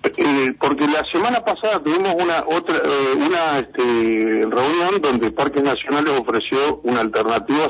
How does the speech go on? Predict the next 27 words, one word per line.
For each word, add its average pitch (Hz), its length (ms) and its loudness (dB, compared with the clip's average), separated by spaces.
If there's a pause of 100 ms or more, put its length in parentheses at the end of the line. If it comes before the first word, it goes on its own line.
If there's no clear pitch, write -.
sobre 110 200 2
la 104 140 4
ruta. - 420 0 (960)
Eh, 113 180 4 (120)
se, - 60 4 (160)
se 113 160 2
estu-, 143 280 2
estuvo 151 280 0
estudiando 143 360 0
la 120 80 0
empresa 147 440 0 (120)
y 110 40 0
la 110 120 2
verdad 113 260 2
que 117 100 -2
dice 117 260 0
que - 120 -2
no 196 120 2
es 135 80 2
viable, 170 380 0
y 254 100 0
lo 127 180 0
que 127 160 0
quedamos 151 500 0
ayer 160 200 0
es 131 80 0
que 151 300 0